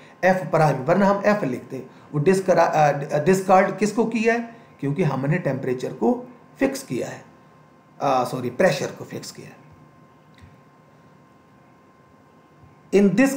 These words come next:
case, the pressure is being kept fixed। प्रेशर फिक्स किया गया है, hence at a given temperature,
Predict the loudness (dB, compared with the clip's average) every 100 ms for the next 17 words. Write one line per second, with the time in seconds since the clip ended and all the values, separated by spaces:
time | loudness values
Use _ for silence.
0 | 0 2 2 2 0 -4 -4 0 0 0
1 | 0 0 0 -2 -2 2 2 0 -4 -10
2 | 2 2 2 -6 -12 -6 0 0 0 -10
3 | -16 -20 -20 _ _ _ _ _ _ _
4 | _ _ _ _ _ _ _ _ _ _
5 | _ _ _ _ _ _ _ 0 2 2
6 | 2 4 2 2 -2 -2 -2 -8 -10 -20
7 | -4 0 0 0 -6 -16 -20 -20 -20 _
8 | -2 -2 -2 -10 -4 2 6 6 6 2
9 | 2 2 0 0 -4